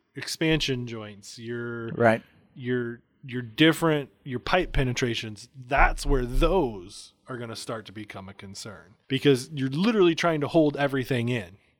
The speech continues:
Speaker 1: And seventy-two hours is a long time. If you remember back to our first episode in this, uh, wastewater treatment, you
Speaker 2: Yep.
Speaker 1: talked about the sewer guy in New Orleans trying to figure out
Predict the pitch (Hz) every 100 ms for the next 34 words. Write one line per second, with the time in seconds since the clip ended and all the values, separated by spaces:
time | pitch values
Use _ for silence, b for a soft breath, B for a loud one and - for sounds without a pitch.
0 | _ _ _ 123 - 185 220 190 170 165
1 | 160 139 120 120 117 123 120 117 143 120
2 | 113 120 131 151 151 135 131 - 127 117
3 | - 247 - 143 139 139 131 131 127 127
4 | 123 - 123 123 120 - - B _ -
5 | 127 135 - 131 127 143 139 143 127 160
6 | 151 156 156 143 139 147 - 165 175 165
7 | 175 185 180 175 170 214 208 170 - 180
8 | 175 156 180 185 180